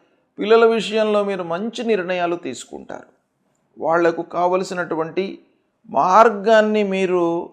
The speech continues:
చూయిస్తారు. కనుక పిల్లల విషయంలో, వాళ్ళ చదువు విషయంలో,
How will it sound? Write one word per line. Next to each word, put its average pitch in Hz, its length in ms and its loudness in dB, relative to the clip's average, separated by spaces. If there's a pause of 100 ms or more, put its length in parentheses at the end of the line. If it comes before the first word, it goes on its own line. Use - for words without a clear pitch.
(420)
చూయిస్తారు. 151 560 -12 (1080)
కనుక 190 600 0 (1000)
పిల్లల 202 260 4
విషయంలో, 180 720 -2 (400)
వాళ్ళ 156 200 0
చదువు 165 420 -2
విషయంలో, 180 680 -6